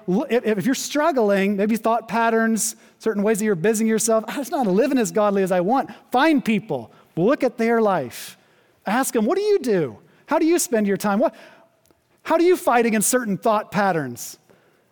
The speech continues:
And they'll probably have something good and wise to say. Well, the good news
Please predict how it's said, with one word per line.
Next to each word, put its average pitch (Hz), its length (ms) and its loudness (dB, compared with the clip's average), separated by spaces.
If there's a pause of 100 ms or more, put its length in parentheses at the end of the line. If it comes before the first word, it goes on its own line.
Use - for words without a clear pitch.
(100)
And 143 140 -4
they'll 147 140 -2
probably 147 560 -4
have 143 180 -6
something 139 420 -8
good 131 320 -8 (160)
and 127 140 -10
wise 127 460 -8
to 135 80 -16
say. 113 380 -16 (2250)
Well, 151 120 -6
the 165 80 -4
good 202 180 0
news 165 480 -2